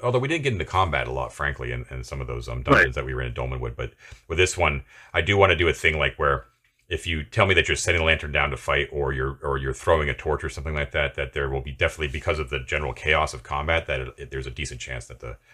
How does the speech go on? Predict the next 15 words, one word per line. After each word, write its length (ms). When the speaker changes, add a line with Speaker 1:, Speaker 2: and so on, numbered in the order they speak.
Speaker 1:
um, 280
it'll 140
be 80
ruined, 300
like, 120
it'll 120
go 180
out, 220
um, 160
and 100
it 60
won't, 160
won't 120
be 80
recoverable. 600